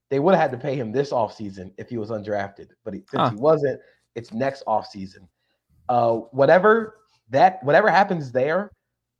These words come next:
Speaker 1: then, like, oh, now the clock really starts 'cause you have, you have to pay a quarterback. And depending on whether he's good or not next year, we'll see. Um, I do think they're gonna end up restructuring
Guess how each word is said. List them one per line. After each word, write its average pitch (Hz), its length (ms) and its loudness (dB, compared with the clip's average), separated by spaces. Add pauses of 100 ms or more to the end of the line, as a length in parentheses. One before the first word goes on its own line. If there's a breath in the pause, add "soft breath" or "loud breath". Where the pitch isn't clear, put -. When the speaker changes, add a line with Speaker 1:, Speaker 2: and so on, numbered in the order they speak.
(160)
Speaker 1:
then, 208 340 2
like, 156 320 -2
oh, 165 260 8
now 139 340 -2
the 156 100 -6
clock 147 360 -4
really 131 220 -4
starts 156 420 0
'cause 120 260 -12
you 139 120 -4
have, 135 260 -4
you 131 60 -6
have 127 80 -10
to - 60 -20
pay 160 200 -2
a - 60 -2
quarterback. 101 640 -10 (340)
And 123 300 -8 (180)
depending 143 360 -6
on 127 120 -4
whether 120 200 -4
he's 107 240 -12
good 117 240 -6
or 107 60 -4
not 98 260 -10
next 92 260 -16
year, 156 380 -2 (560)
we'll 110 180 -4
see. 151 480 -6 (160)
Um, 120 320 0 (760)
I 180 100 6
do 165 180 -2
think 139 200 -8
they're 110 80 -12
gonna 113 160 -8
end 107 140 -6
up 95 100 -6
restructuring 101 760 -10